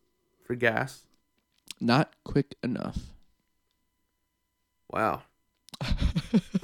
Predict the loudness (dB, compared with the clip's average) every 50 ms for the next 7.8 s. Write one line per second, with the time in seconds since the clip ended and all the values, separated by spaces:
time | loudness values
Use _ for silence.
0 | 4 4 4 4 2 0 2 4 2 2 4 4 4 4 4 4 2 2 2 0
1 | -2 -2 -2 _ -6 -6 -4 _ 2 4 6 6 6 6 4 2 0 -4 -10 -12
2 | -8 -2 2 2 2 2 2 0 0 6 8 8 8 8 6 4 4 4 4 4
3 | 2 2 2 0 0 -2 -4 0 2 4 4 4 2 -4 -6 -6 -6 -6 -4 -2
4 | -2 -2 0 -2 -4 -4 -6 -8 -12 -14 -16 -16 -18 -20 -20 _ _ _ _ _
5 | _ _ _ _ _ _ _ _ _ _ _ 2 2 2 2 0 -4 -14 -16 -18
6 | -20 _ _ _ -14 2 8 10 12 12 12 12 12 12 12 12 12 12 12 12
7 | 12 12 10 10 10 8 8 8 8 10 10 10 8 6 4 2